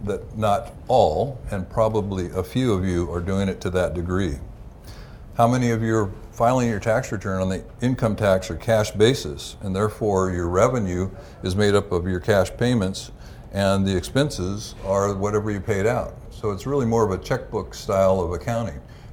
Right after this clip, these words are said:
and that has no basis in telling you profitability. So the, the key is to really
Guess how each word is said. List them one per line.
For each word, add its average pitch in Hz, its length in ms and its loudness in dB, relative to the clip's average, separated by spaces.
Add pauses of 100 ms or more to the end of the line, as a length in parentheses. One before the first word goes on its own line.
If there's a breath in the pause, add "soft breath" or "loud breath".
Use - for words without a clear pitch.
and 110 100 -4
that 117 140 2
has 101 220 -2
no 120 320 0
basis 110 520 -2
in 87 80 -6
telling 98 360 -4
you 87 360 -4
profitability. 90 760 -2 (200)
So 117 220 0
the, 98 320 6 (160)
the 95 140 -10
key 139 300 0 (480)
is 104 260 -4
to 107 100 -2
really 113 540 2